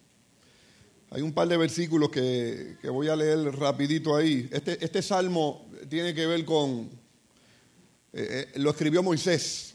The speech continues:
no lo escribió David, no es uno de los salmos de David, es uno de los salmos de Moisés. Eh, ¿cuántos sabían que Moisés también escribió unos cuantos salmos? Que no fue David nada más. Y este, este salmo habla acerca de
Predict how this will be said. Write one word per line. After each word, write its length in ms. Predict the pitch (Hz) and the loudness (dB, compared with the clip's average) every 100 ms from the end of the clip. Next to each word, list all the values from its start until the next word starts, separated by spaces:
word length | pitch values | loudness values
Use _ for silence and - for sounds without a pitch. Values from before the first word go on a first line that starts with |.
| - | -16
no 180 | - 143 | -8 -2
lo 60 | 151 | -2
escribió 300 | 151 151 151 | 0 0 2
David, 240 | 147 156 | 2 2
no 60 | 143 | 0
es 60 | |
uno 140 | 151 151 | 0 0
de 60 | |
los 100 | 151 | 0
salmos 300 | 147 143 143 | 0 0 0
de 80 | 135 | 0
David, 140 | 135 165 | 0 0
es 40 | |
uno 120 | 156 | -2
de 40 | 156 | -4
los 100 | 147 | -4
salmos 280 | 160 156 | -2 2
de 80 | 147 | 2
Moisés. 640 | 131 123 - 135 113 - - _ _ - - - | 2 0 2 0 0 -8 -16 _ _ -20 -20 -8
Eh, 200 | 123 120 | -4 -2
¿cuántos 240 | 139 143 | -2 -2
sabían 220 | 156 170 165 | 0 0 0
que 80 | |
Moisés 260 | 139 131 139 | -2 -2 -2
también 280 | 143 139 147 | -2 -2 -2
escribió 260 | 147 131 | -2 -2
unos 120 | 147 131 | -2 -4
cuantos 280 | 131 123 | -4 -4
salmos? 320 | 151 196 127 101 _ | -6 -8 -10 -14 _
Que 140 | 110 | -8
no 220 | 110 117 | -6 -6
fue 180 | 113 131 | -2 2
David 240 | 127 127 135 | 2 4 2
nada 240 | 127 120 | 2 0
más. 240 | 147 131 - - - - - _ _ _ _ _ _ _ _ _ _ - - - _ - _ _ - - | 0 -2 -4 -14 -20 -20 -20 _ _ _ _ _ _ _ _ _ _ -20 -20 -20 _ -20 _ _ -20 -6
Y 160 | 143 156 | 4 4
este, 500 | 180 190 190 - - - - | 6 6 4 0 -12 -14 -6
este 220 | 165 170 | -2 0
salmo 420 | 190 196 180 175 185 | 4 6 6 6 6
habla 280 | 170 147 | 8 6
acerca 500 | 135 135 156 151 170 | 6 2 2 0 0
de 500 | 160 151 143 123 139 | 2 2 2 0 -6